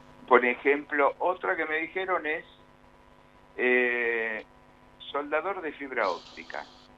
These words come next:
vos te imaginás con la máscara, no, no, no es así. Es una tecnología para, para, para unir dos cables de fibra óptica que debe ser hecha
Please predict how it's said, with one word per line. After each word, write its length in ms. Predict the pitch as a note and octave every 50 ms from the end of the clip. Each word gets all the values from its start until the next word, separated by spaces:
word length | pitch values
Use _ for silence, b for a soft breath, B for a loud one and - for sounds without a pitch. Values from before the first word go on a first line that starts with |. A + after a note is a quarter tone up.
| - - -
vos 140 | C#3 D3 -
te 60 | C3+
imaginás 420 | A#2+ A2 G#2 - G#2 G#2+ A2+ A2+
con 120 | - G#2 G2+
la 120 | G2 F#2+
máscara, 880 | G#2+ A#2+ B2+ B2 B2 A#2 - - - - G2 F#2 F#2 F2 F2+ F2+ F2+ F2
no, 240 | - G2 G2 F2
no, 120 | E2+ - - - -
no 100 | A2+ A#2
es 120 | G#2 F2 - - C#2 - -
así. 160 | - - C2+ - - - - - - - - - - - - - - - - - - - - -
Es 240 | - D3 D3 - -
una 220 | D#3 D3+ C#3+ C#3+
tecnología 800 | - D3 C#3+ C#3+ C#3+ C#3+ D3 D3 C#3 - - F3+ F3+ F#3 F#3+ F3+
para, 420 | - C#3+ C3 B2 B2 A#2+ A#2+ - - - - - - - - - - - -
para, 200 | G#2+ G#2+ G#2+ G#2+
para 880 | - - G2+ G2+ - - - - - - - - - G#2+ - - A2
unir 220 | A#2+ B2 C#3+ C#3+ - - - - - - - - - - -
dos 100 | - - -
cables 320 | - C#3+ C#3+ D3 - - A2
de 120 | G#2+ A2+
fibra 380 | - - - - C#3+ D3+ D3+ D3
óptica 460 | - - - - - - - - C#4+ - - - - - - - - - - - - -
que 100 | - A#2+
debe 160 | C3+ D3+ D#3+ - - -
ser 200 | - D3 - C#3+
hecha 380 | D3 D3 - - D3+ D#3 E3+ F3+